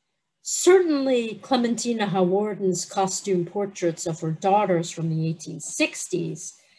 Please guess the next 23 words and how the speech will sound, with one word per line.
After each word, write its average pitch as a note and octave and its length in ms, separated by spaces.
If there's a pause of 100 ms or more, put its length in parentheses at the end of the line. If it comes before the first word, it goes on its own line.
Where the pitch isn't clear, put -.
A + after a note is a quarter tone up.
(280)
hints - 880 (960)
at G#3 160
the G#3+ 200
hours C4 680
of, G3 380 (120)
oh, F#3+ 320 (340)
this C4 180
was G#3+ 160
an G3 140
extra G3 340
slide F3 340
I F3 120
had, E3+ 380 (400)
um, F#3 580 (160)
ju-, A3+ 180 (140)
just A3+ 200
some G#3+ 200
from G3+ 120 (100)
one A#3 140
of G#3 60
the F#3+ 200
more F#3 140 (240)
typical G3 720